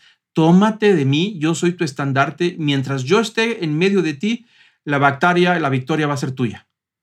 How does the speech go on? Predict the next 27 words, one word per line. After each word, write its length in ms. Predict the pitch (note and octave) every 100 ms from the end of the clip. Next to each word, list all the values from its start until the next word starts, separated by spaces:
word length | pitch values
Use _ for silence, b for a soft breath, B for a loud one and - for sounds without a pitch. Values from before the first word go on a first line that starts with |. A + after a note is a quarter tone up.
| _ _ F#3+
Eso 240 | G3+ G3
es 40 |
lo 80 | F3
que 60 | D#3
está 160 | D#3+
tratando 480 | D3+ D3+ C#3 C#3+ C#3+
de 80 | C3
decir 360 | B2+ D#3+ D#3+ -
este 320 | D3+ C3+ C#3+
nombre 320 | C3+ C3 C3
de 120 | B2
Dios 380 | A#2+ B2 B2 - b b b b
cuando 520 | - C3 B2 A#2+ - _
invocamos 580 | C#3+ A#2+ A2+ C3 D3 C3+
el 100 | B2+
nombre 220 | C3 C3+
del 80 | C3+
Señor. 220 | B2+ C3
"Señor, 380 | C3 C3+ D3 D3+
sé 260 | - - D#3+
tú 180 | C3+ D3+
mi 120 | D3
estandarte, 720 | C3+ C3+ B2+ C3+ C3+ C#3 C#3
sé 160 | C3+ C#3
tú 160 | C3+
mi 160 | C#3 C3+
bandera 540 | B2 B2 C3 C3+ C3